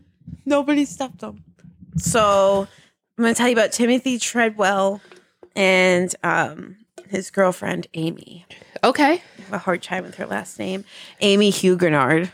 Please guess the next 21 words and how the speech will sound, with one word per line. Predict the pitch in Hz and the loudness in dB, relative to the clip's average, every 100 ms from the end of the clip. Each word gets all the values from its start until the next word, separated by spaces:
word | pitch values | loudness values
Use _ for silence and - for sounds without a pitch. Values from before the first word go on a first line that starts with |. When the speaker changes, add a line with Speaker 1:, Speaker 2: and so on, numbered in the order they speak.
| _ _ _ | _ _ _
Speaker 2:
Huguenard? | - - 339 440 233 170 147 160 - | -10 0 2 2 0 -4 -6 -12 -6
Speaker 1:
I | 190 | -4
think | 196 208 190 - _ _ _ _ | 0 2 0 -2 _ _ _ _
that's | - 170 - - | -6 -6 -6 -12
good, | - - - _ | -10 -10 -12 _
but | - | -6
I'm | 185 | -2
not | 170 | 2
Speaker 2:
I'm, | 202 202 - - | 2 0 -4 -2
I'll | 190 | 0
buy | 214 180 | -2 -2
it. | 202 | -4
Speaker 1:
hundred | |
percent. | - - _ _ - - - - _ | -6 -12 _ _ -20 -20 -20 -20 _
So | - - 214 196 | -16 0 2 2
Timothy | 190 - 240 277 330 | 2 2 2 2 2
Treadwell | 285 226 196 190 180 170 | 2 0 2 4 4 4
had | 196 - | 2 0
always | 180 180 180 | 2 2 2
loved | 160 - | 0 0
animals. | 135 113 - - - | 0 -2 -6 -14 -16